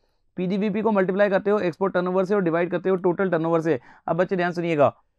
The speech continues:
ये जो फॉर्मूला है ना, ये एसईजेड के इनकम पर अप्लाई होगा, एसईजेड के फिगर्स पर अप्लाई होगा। और एसईजेड के फिगर ये रहे आपके पास, एसईजेड का जो टोटल टर्नओवर है वो चार करोड़ है,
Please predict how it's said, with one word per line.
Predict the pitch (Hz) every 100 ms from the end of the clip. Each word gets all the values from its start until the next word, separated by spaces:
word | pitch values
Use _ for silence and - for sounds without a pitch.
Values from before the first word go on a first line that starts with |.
| _ _ _ _ _ _ _
ये | 139
जो | 185
फॉर्मूला | 208 165 160 185 196
है | 202
ना, | 226
ये | 233 247
एसईजेड | 170 - 202 196 190
के | 185
इनकम | 214 175 175 180 190
पर | 196
अप्लाई | 202 170 180
होगा, | 185 208
एसईजेड | 180 190 180 185
के | 175
फिगर्स | 175 160 170 -
पर | 190
अप्लाई | 165 175
होगा। | 170 175
और | 202
एसईजेड | 160 185 185 180
के | 185
फिगर | 180 196
ये | 175 180
रहे | 180 185
आपके | 180 190
पास, | 170 143 - - _ -
एसईजेड | 160 160 196 185 190
का | 196
जो | 208
टोटल | 202 170 202 196
टर्नओवर | 190 196 202
है |
वो | 208
चार | 185 190
करोड़ | 196 208
है, | 208